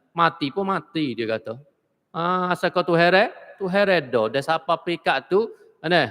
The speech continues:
oh, buat marilah, uguklah. Nah, orang royak uguk gitu, uguk gini, tak dengar kata dah. Sebab apa? Bulat gotai dia, tekad dia pada Allah Ta'ala. Kalau mati pun,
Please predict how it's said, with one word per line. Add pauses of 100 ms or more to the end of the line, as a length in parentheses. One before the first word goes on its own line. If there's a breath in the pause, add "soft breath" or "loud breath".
(140)
oh,
buat
marilah,
uguklah. (400)
Nah,
orang
royak
uguk
gitu,
uguk
gini,
tak
dengar
kata
dah.
Sebab
apa? (240 soft breath)
Bulat (160)
gotai
dia,
tekad
dia
pada
Allah
Ta'ala.
Kalau
mati
pun,